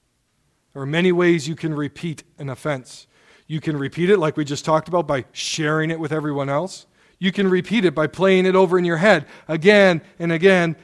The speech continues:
and again so that you grow in anger and frustration towards the person. And into all of this, First Corinthians thirteen speaks rather clearly.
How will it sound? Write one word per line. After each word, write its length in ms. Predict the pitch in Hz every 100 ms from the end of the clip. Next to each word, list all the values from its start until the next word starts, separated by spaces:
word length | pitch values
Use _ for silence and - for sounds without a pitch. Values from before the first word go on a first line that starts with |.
| -
and 120 | 160
again 400 | 160 175 170 147
so 120 | 143
that 200 | 156 151
you 100 | 165
grow 440 | 143 151 190 196 185
in 100 | 175
anger 460 | 185 202 202 170
and 120 | 156 147
frustration 760 | 170 - 185 190 180 - 147
towards 280 | 143 147 135
the 100 | 143
person. 420 | 156 165 - 143 _ _ _ _ _ _ _ _ _ _ _ -
And 120 | 165
into 240 | 165 165
all 180 | 151 151
of 80 | 139
this, 360 | 143 131 - _ _ _ _ _
First 280 | _ 147 -
Corinthians 540 | - 139 131 135 123 -
thirteen 500 | 135 123 - 135 123
speaks 400 | - 120 107 123
rather 260 | 120 113
clearly. 520 | 101 135 123 113 110